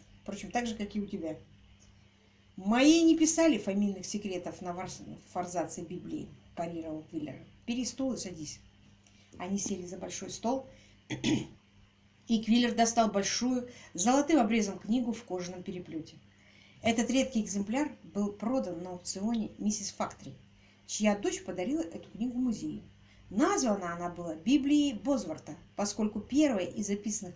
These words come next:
на форзаце имен – Лютер Бозворт, умерший в тысяча девятьсот четвертом году. «Дай-ка посмотреть», протянул руку Ларри.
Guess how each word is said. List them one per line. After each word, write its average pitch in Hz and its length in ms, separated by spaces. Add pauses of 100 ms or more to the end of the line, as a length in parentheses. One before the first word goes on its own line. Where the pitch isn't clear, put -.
(120)
на 190 160
форзаце 185 580
имен – 262 240 (580)
Лютер 233 600
Бозворт, 156 520 (360)
умерший 254 480
в 135 120
тысяча - 420
девятьсот 311 500
четвертом 233 580
году. 214 300 (720)
«Дай-ка 285 720
посмотреть», 330 920
протянул 240 580
руку 247 180
Ларри. 220 360